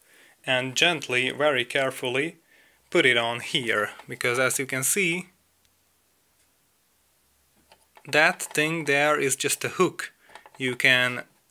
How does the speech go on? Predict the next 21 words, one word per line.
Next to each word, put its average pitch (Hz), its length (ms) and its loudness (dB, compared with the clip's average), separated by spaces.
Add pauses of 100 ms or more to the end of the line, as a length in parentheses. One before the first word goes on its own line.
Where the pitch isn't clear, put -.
(220)
put - 340 -2
these 131 480 -4
screws, 123 640 -2 (760)
uh, 123 260 0
on 131 200 -2
that 117 220 4 (100)
hook, - 340 -2 (500)
and 120 480 -2 (640)
later 131 420 0
I'll 113 280 0
tighten 123 460 -2
them 117 140 0
up, 107 220 -4
but 117 180 -6
first 147 440 0
I'll 120 240 0
add 120 420 -2
these 120 400 -2
two 113 200 -6
screws 113 440 -4
also. 110 440 -6